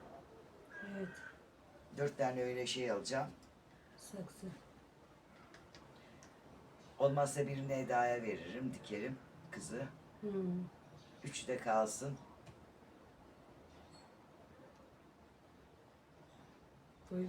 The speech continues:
Speaker 1: bir metreye yaklaşınca ev alıyormuş. Ama öyle diken kişi dua edip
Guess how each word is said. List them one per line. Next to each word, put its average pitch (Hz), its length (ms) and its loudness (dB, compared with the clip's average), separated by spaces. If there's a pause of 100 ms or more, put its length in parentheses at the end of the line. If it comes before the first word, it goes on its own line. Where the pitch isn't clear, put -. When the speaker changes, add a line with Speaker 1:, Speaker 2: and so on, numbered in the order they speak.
Speaker 1:
bir 202 80 -4 (100)
metreye 208 480 6
yaklaşınca 214 540 0
ev 226 140 6
alıyormuş. 175 480 2 (960)
Ama 220 200 2
öyle 220 160 8 (340)
diken 214 320 4
kişi 180 340 -2
dua 170 220 4
edip 170 440 -2